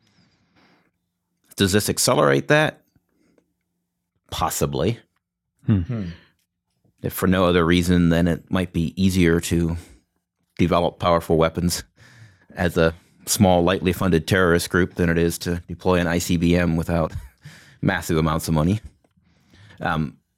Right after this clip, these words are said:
Speaker 1: so yeah, probably more scary capabilities coming down the pike, although we've had plenty of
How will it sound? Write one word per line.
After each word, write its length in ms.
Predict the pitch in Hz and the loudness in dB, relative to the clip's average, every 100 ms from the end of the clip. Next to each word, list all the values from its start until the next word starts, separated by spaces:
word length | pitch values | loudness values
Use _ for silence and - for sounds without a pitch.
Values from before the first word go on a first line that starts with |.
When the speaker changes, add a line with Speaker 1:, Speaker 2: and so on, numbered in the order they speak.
| _ - | _ -8
Speaker 1:
so 140 | - | -2
yeah, 320 | 135 117 60 90 _ _ _ _ _ _ _ _ _ _ _ _ _ - | 2 2 0 -8 _ _ _ _ _ _ _ _ _ _ _ _ _ -4
probably 480 | 165 160 90 95 - _ _ | 0 2 2 0 -2 _ _
more 160 | 104 95 | 0 2
scary 360 | - 98 85 | 0 2 2
capabilities 760 | 78 90 82 78 73 73 87 - _ _ _ _ _ - - _ _ | 2 -2 -2 -2 -2 -2 -6 -8 _ _ _ _ _ -20 -20 _ _
coming 220 | 92 85 | -2 0
down 200 | 82 80 | 2 0
the 60 | 73 | -4
pike, 380 | - 73 82 80 | -2 -2 0 0
although 180 | 78 78 | 2 2
we've 140 | 76 | 0
had 300 | 95 87 76 - _ _ _ _ _ _ _ _ - | -2 -4 -4 -10 _ _ _ _ _ _ _ _ -10
plenty 280 | 90 82 | -4 -2
of 200 | 78 76 | -2 -4